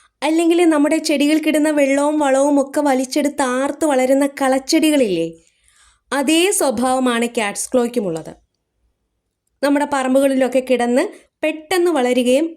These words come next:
പടർന്ന് കയറുന്ന സസ്യങ്ങളെ, വലിയ മരങ്ങളെ പോലും വരിഞ്ഞു മുറുക്കി പൂർണ്ണമായും ഉണക്കിക്കളയുന്ന ഒരു ചെടിയാണിത്. ഇതിന് കാറ്റ്സ് ക്ലോ എന്ന പേര് വരാൻ കാരണം പൂച്ചയുടെ നഖം പോലെയുള്ള മുള്ളുകൾ ഉള്ളതുകൊണ്ടാണ്.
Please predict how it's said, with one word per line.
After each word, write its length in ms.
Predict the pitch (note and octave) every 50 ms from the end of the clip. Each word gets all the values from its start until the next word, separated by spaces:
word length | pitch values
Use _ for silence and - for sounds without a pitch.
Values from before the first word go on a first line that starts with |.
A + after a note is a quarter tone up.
| _ -
പടർന്ന് 440 | C4+ C4 C4 C#4 C#4+ D#4 D#4+ D#4+ E4
കയറുന്ന 400 | D#4+ D4 C4 C4 B3+ C4+ C#4 C#4+
സസ്യങ്ങളെ, 680 | C#4+ - B3+ A#3 A#3 - - C4+ C4 B3+ B3 A3 F#3+ E3 - - - - - - _ -
വലിയ 400 | G#3 A3 C4+ B3+ C4+ C#4+ D#4 F4+ F#4
മരങ്ങളെ 480 | D#4+ C#4+ B3+ B3 B3 C4 C#4 C#4+ D4+
പോലും 320 | D4 C#4+ C4+ C4 B3+ C#4+ C#4
വരിഞ്ഞു 460 | B3+ A#3+ A#3 A#3 B3 C4+ C#4+ D4 D#4+ D4+
മുറുക്കി 420 | C4 A#3 A#3+ B3 B3+ B3+ - D#4 D#4
പൂർണ്ണമായും 800 | D#4 B3+ B3 B3 B3+ C#4 D4 D#4 D#4+ D4+ C4+ A#3+ A#3 A#3+ C4 C4+ B3
ഉണക്കിക്കളയുന്ന 720 | A3+ A3+ A#3+ A#3+ D#4 D4 D4+ - A#3 A3+ A3 A3+ A3+ B3 D4+ E4 - _ _ -
ഒരു 120 | - E4 F#4+
ചെടിയാണിത്. 560 | F4+ D#4+ B3+ F#3+ F#3 F3 D#3 D#3 D#3 - - - _ _ _ _ _ _ _ _ _ _ _ _ _ _ _ _ _ _ _ _ _ _ _ _ _ _ _ -
ഇതിന് 240 | C#4+ D#4+ F4+ F#4+ G#4
കാറ്റ്സ് 400 | - F4+ D4+ C4+ C4+ - - - -
ക്ലോ 120 | E4 E4+ F4
എന്ന 200 | E4+ D#4+ D#4+ D#4+
പേര് 340 | D#4+ C#4 A#3+ B3 C4+ D4
വരാൻ 260 | D4 D4 C#4 C4+ C4+ C4+
കാരണം 400 | B3+ B3+ G#3+ G3+ F#3+ F3+ G3 B3 F4+ - - - - - - _ -
പൂച്ചയുടെ 520 | - D4+ D#4+ E4+ E4+ F4 F#4 F4 F4 F4 F4
നഖം 340 | D#4+ C#4+ B3+ B3 - C#4+ D4 C#4+
പോലെയുള്ള 400 | D#4 D#4 D4+ D4+ D4 D4 D4 D4
മുള്ളുകൾ 480 | C#4 C4 B3 A#3 B3 C4+ D#4 E4 F4 D#4+
ഉള്ളതുകൊണ്ടാണ്. 680 | C4+ A3+ G#3+ A3 A3 B3 A#3+ A#3 A3+ G3+ E3 D3 D3+ D3+